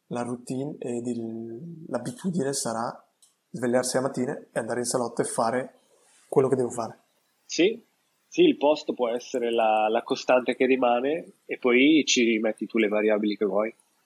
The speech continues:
Speaker 1: Ok, questa interessante, interessante, bisogna vedere se per instaurare proprio, legare l'abitudine nel, nell'azione di andare nel salotto e fare qualcosa, eh, dovrei provare.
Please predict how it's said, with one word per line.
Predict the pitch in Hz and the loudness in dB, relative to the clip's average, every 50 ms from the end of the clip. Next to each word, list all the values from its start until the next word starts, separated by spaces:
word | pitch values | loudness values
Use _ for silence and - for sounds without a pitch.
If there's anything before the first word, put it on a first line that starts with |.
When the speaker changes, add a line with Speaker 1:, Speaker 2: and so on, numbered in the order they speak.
| _ _ _ _ - | _ _ _ _ -6
Speaker 1:
Ok, | - 135 - - - - 127 117 113 113 110 | -6 -6 -6 -6 -4 -2 -2 0 -2 -4 -8
questa | - - 127 123 - - 156 139 139 135 135 135 131 123 123 120 120 117 117 - _ _ _ _ _ _ _ _ _ _ _ | -4 -4 -4 -4 -2 -2 0 2 2 2 2 0 -2 -2 -4 -4 -6 -8 -10 -14 _ _ _ _ _ _ _ _ _ _ _
interessante, | - 135 127 - 139 139 139 - - 131 120 110 110 113 - - 117 | -8 -2 4 6 6 8 8 6 6 4 4 0 -2 -6 -8 -8 -8
interessante, | 113 113 113 - - - 139 139 139 139 - 151 147 156 - - 151 | -8 -8 -10 -6 4 6 8 8 8 8 10 10 10 10 10 8 6
bisogna | 147 123 135 131 131 | 6 4 4 4 6
vedere | 131 135 127 135 139 160 156 | 6 6 8 8 8 8 8
se | 156 - 139 135 143 139 - - - _ _ _ _ _ _ _ _ - | 4 4 6 6 6 6 2 -6 -14 _ _ _ _ _ _ _ _ 6
per | - 156 147 | 8 10 10
instaurare | 139 135 - - 143 139 139 147 143 139 135 - | 10 6 4 6 6 8 10 10 10 10 8 6
proprio, | - 139 135 - - 131 | 4 2 2 2 2 0
legare | 123 135 127 143 143 135 127 123 120 | 0 2 6 6 6 6 6 4 4
l'abitudine | 120 123 131 127 139 127 - 139 139 135 135 127 120 117 113 107 _ _ - | 4 2 0 0 0 -4 -4 -4 -4 -4 -4 -4 -6 -6 -6 -8 _ _ -14
nel, | - 120 117 113 110 113 - _ _ _ _ - | -12 -8 -8 -8 -8 -10 -12 _ _ _ _ -12
nell'azione | - 123 120 127 123 - - 135 123 | -8 -4 -4 -2 -2 0 -2 -2 -2
di | 120 117 123 | -4 -4 -6
andare | 123 123 127 123 120 131 127 123 120 117 113 117 113 110 110 _ _ _ _ _ _ _ _ _ - | -6 -6 -6 -4 0 2 2 2 2 0 -2 -4 -8 -12 -14 _ _ _ _ _ _ _ _ _ -12
nel | 131 127 120 | -10 -8 -6
salotto | - - 135 123 123 120 - - 123 | -6 -4 -2 -2 -4 -4 -4 -8 -10
e | |
fare | - - 131 123 131 - | -6 -4 -4 -2 -2 -4
qualcosa, | 143 127 - 135 127 123 120 127 147 - _ _ _ _ _ _ _ _ _ _ - | -4 -6 -4 -4 -6 -6 -6 -8 -10 -12 _ _ _ _ _ _ _ _ _ _ -14
eh, | - 120 113 | -12 -10 -8
dovrei | 123 120 113 117 120 120 | -8 -8 -6 -6 -6 -6
provare. | 120 123 113 107 101 110 127 - | -6 -6 -6 -6 -10 -12 -14 -18